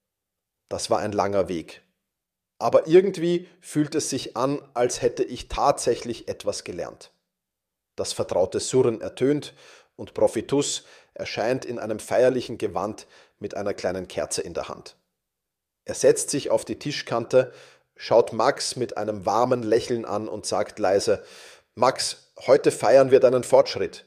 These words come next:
Äh, du hast mehr erreicht, als du denkst.“ Max hebt den Kopf und schaut Profitus mit einem skeptischen Blick an. „Fortschritt?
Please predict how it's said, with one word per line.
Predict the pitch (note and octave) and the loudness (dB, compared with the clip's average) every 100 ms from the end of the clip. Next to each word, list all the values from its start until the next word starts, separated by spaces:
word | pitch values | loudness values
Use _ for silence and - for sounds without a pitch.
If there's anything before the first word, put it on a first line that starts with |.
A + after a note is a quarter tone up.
| - | -2
Äh, | A2+ A#2 | 2 2
du | C3+ B2 | 0 -2
hast | - - | -4 -2
mehr | A#2+ C#3 | 4 4
erreicht, | A#2+ A2+ A2+ - A#2+ | 4 2 2 0 -2
als | A2+ - | -2 -2
du | A#2 | -2
denkst.“ | G#2 A2 - - - _ _ _ _ _ _ _ | 0 -2 -6 -12 -16 _ _ _ _ _ _ _
Max | F2+ G2 - - | -6 -6 -4 -4
hebt | G#2 - | -4 -6
den | G2 | -4
Kopf | - C#3 - - - | 4 4 2 -14 -14
und | G#2+ | -6
schaut | - G#2+ - | 2 2 2
Profitus | - A#2+ C3+ A#2+ A#2 - | 2 4 4 0 0 -2
mit | A2 - | -6 -6
einem | G2 G#2+ G2+ | -6 -4 -4
skeptischen | - - A2 - G#2+ - G2 - | -6 -4 -4 -4 -10 -10 -12 -10
Blick | F#2+ - - | -10 -10 -10
an. | E2 - _ _ _ _ _ | -12 -14 _ _ _ _ _
„Fortschritt? | _ - D#3 - B2 - | _ 4 4 4 0 0